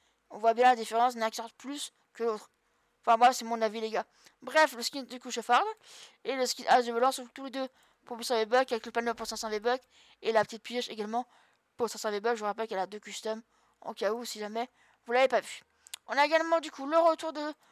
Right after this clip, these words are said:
du petit skin Axo. Le petit skin, euh, un peu, un peu drôle, d'ac-, d'accord, et mignon à la fois, quand même, mis de rien, à plusieurs customs.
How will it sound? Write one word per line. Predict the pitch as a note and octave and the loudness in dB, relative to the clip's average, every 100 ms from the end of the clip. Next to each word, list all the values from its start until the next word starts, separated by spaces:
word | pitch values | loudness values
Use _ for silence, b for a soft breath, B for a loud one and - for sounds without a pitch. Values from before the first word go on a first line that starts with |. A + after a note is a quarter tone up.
| b - | b -16
du | |
petit | - D4+ D#4 | -12 -12 -6
skin | C#4+ - - | -8 -4 2
Axo. | E3 - - B3+ - _ _ _ B3 | 2 2 -6 -8 -10 _ _ _ -14
Le | |
petit | A3+ A3+ | -14 -12
skin, | - B3+ A3+ | -10 -4 2
euh, | A3 | 4
un | G#3+ | 4
peu, | - | 4
un | B3+ | 2
peu | D#4 | 2
drôle, | A3+ A3+ B3+ | -2 -2 -2
d'ac-, | G#3+ - | -4 -4
d'accord, | A3 G#3+ A#3+ | -6 -4 -4
et | B3 | -4
mignon | B3+ B3+ C4 | -10 -8 -2
à | C4 | 0
la | A#3+ | 0
fois, | - - - b b b | -2 -10 -12 b b b
quand | - | -6
même, | G#3+ A3 | -4 -4
mis | A3 | -4
de | G#3+ | -4
rien, | F#3+ B3+ | -4 -6
à | - | -10
plusieurs | G#3+ A3+ G#3+ | -8 -12 -12
customs. | G#3 A#3 B3 | -8 -4 -4